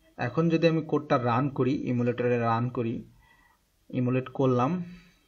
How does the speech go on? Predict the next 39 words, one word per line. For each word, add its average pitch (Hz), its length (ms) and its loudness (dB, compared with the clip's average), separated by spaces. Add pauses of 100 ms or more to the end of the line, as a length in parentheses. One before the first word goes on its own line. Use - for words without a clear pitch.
(120)
তো 135 80 2
আমি 143 300 0
সিঙ্গেল 170 380 2
স্টেপেই 170 400 4
যাই, 156 280 4
সিঙ্গেল 135 360 -2
স্টেপেই 135 360 -2
দেখাই, 127 380 0 (600)
সিঙ্গেল 131 360 0
স্টেপ, 135 560 -6
আর, 123 360 0
আহ, 117 420 -6
তাছাড়া 135 300 0
রানে 127 280 2
যদি 139 180 0 (320)
দিলে 139 280 2
আমার 127 220 2
একবারেই 135 460 2
হয়ে 131 220 2
যাচ্ছে, 120 280 0
তো 170 100 -4
আমি 156 80 -2
সিঙ্গেল 143 300 0
স্টেপ 131 200 -2
দেখাই। 104 340 -6 (760)
ওকে, - 240 -6 (120)
সিঙ্গেল 143 320 0
স্টেপ 151 200 0
দিলাম, 147 500 0
এই 135 120 0
কোডটা 135 300 -2
আমার 131 180 2
এক্সিকিউট 131 500 0
হলো। 147 400 2 (320)
এক্স 143 400 0
এর 139 80 -2
মধ্যে 127 300 0
এখন 135 240 -2
আমার 151 200 0